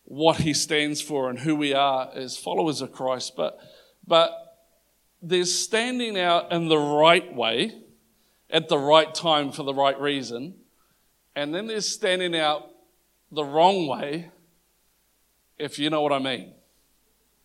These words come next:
You know, like when I was in Uganda and we're driving down the road, there's a person standing on the, on the, you know,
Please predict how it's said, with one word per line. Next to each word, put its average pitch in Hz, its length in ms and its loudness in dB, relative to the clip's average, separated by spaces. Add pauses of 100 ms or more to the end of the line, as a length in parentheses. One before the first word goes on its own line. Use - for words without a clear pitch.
(160)
You 175 140 -2
know, 175 140 4
like 165 280 2
when 190 140 -4
I 196 80 2
was 175 160 0
in 175 160 -4
Uganda 160 720 -4 (160)
and 175 100 -4
we're 160 80 -2
driving 165 540 0
down 160 260 2
the 143 80 -2
road, 131 560 0 (400)
there's 156 160 -4
a 160 60 -8
person 196 420 0
standing 170 840 0
on 151 260 0
the, 127 260 0 (560)
on 147 160 2
the, 127 340 0 (220)
you 151 140 0
know, 131 220 2